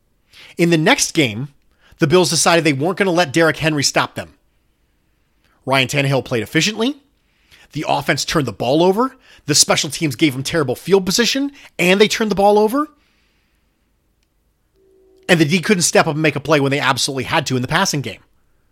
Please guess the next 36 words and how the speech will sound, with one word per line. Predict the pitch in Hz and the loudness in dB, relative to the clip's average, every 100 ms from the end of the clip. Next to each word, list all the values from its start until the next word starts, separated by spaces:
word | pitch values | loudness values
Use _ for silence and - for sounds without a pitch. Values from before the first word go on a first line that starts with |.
| _ _ _ _ _ | _ _ _ _ _
So | - 196 - | 0 0 0
each | 269 330 - | -2 0 -2
time | 202 254 165 127 143 | 0 0 0 0 2
over | 165 | 2
the | 156 | 2
last | 156 185 - | 0 0 -2
three | 190 190 | -4 -2
weeks, | 170 - | 0 0
the | - | -2
Bills | 117 190 220 | -2 0 0
have | 147 | -4
walked | 123 175 240 - | 0 0 2 0
into | 208 185 | -2 0
a | 151 | 0
game | 156 139 139 139 - | 2 0 0 -4 -4
with | 151 | -2
a | 147 | 0
specific | - 139 135 269 285 302 | -2 -2 -2 0 0 -2
thing | - 170 151 147 - - | 0 2 2 -2 -8 -8
that | 139 | -2
they | 143 | 0
wanted | 135 196 - | 2 0 0
to | 208 | 0
take | 196 190 | 0 2
away | 156 151 | 0 0
from | 151 | 0
the | 139 | -2
opponent, | 139 147 147 | 0 -2 -2
and | 135 | -4
they've | 123 101 | -4 -4
done | 110 131 | 0 0
it. | 85 - - _ _ _ _ _ _ _ _ _ _ _ - | -2 -16 -18 _ _ _ _ _ _ _ _ _ _ _ -8
The | 131 156 | -6 -2
issue | 185 - 196 | -2 -2 -4
comes | - 151 143 - _ _ _ | -2 0 -2 -6 _ _ _
elsewhere. | 131 120 - 95 78 - | -8 -6 -8 -10 -18 -20